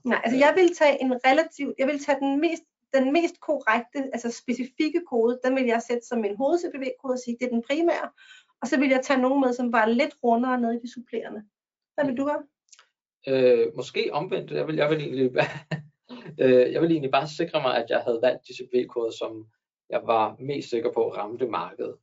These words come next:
Speaker 2: Øh,
Speaker 1: Ja,
Speaker 2: men
Speaker 1: men
Speaker 2: jeg vil
Speaker 1: hvis du for
Speaker 2: sørge for
Speaker 1: eksempel tog den der, der bare hedder femogfyrre, og så, øh, seks nuller, som hedder bygge- og anlægsarbejder, den synes jeg bare er for ukonkret til at tage som en hoved-C P V-kode.
Speaker 2: Det, det er den også. Jeg vil, øh, jeg vil nok heller ikke vælge at lægge mig helt deroppe i det
Speaker 1: Okay.
Speaker 2: niveau.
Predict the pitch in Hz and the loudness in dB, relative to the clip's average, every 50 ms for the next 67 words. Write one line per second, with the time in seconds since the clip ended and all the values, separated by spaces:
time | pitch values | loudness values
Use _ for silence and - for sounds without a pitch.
0 | _ - - 117 113 - - - 226 233 120 - 254 233 247 254 - 240 247 247 | _ -8 -4 -4 -4 -4 -4 -6 -6 -4 2 4 4 4 4 4 4 4 4 4
1 | 247 311 294 330 370 349 359 - 330 285 285 285 254 254 269 254 254 254 247 240 | 6 4 4 4 2 0 2 0 0 2 2 2 2 2 2 2 4 2 2 4
2 | 240 240 240 247 247 240 240 - 269 254 269 269 - 233 214 208 226 254 247 - | 2 2 2 2 2 0 2 0 -2 -2 -2 -6 0 2 4 4 4 2 0 -2
3 | - 226 - - 247 240 226 220 220 208 208 208 - 240 240 - - 233 - - | -6 -10 -6 -2 0 2 2 2 2 0 -2 -2 -6 -8 -8 -6 -6 -6 -4 -4
4 | 240 233 233 220 220 233 208 208 208 247 226 226 - - 208 240 254 254 - 233 | -6 -6 -6 -4 -2 -2 -2 -2 -4 -4 -4 -4 -4 -4 -2 -2 -4 -4 -4 -2
5 | - 202 185 214 240 262 311 - 320 311 294 285 285 277 - - 311 - - 320 | -2 -2 0 0 -2 -4 -4 -6 -2 2 2 2 2 2 -2 -10 -10 -8 -8 -8
6 | - - - 226 - - - - 262 247 240 254 240 240 254 247 233 226 247 262 | -6 -2 -2 -2 -2 -2 -2 0 0 2 2 0 -2 0 -2 -2 0 2 2 2
7 | 285 285 262 240 226 226 226 - - 247 240 240 240 _ _ _ - 135 135 135 | 0 0 -4 -6 -4 -4 -4 -4 -4 -2 -2 -2 -4 _ _ _ 0 0 0 0
8 | - - - 139 123 120 127 127 120 98 107 - - - - 117 117 117 117 117 | 0 -2 2 4 6 6 6 4 2 0 0 -2 -2 -2 -2 0 0 0 -2 -2
9 | 117 110 110 107 - 113 113 110 113 117 117 - - 156 - 127 127 120 117 117 | -2 0 0 -2 -2 -2 -2 -2 -2 -4 -2 0 0 0 2 2 2 4 4 4
10 | 123 127 131 113 113 113 110 - 123 110 113 117 139 127 - - - 131 131 135 | 4 4 4 2 2 0 -2 -4 -6 -8 -6 -6 -6 -8 -6 -4 2 4 4 4
11 | 135 - - - - 165 165 170 156 165 196 254 - - 135 135 135 | 4 0 -4 0 0 2 4 4 6 6 8 8 6 6 4 2 2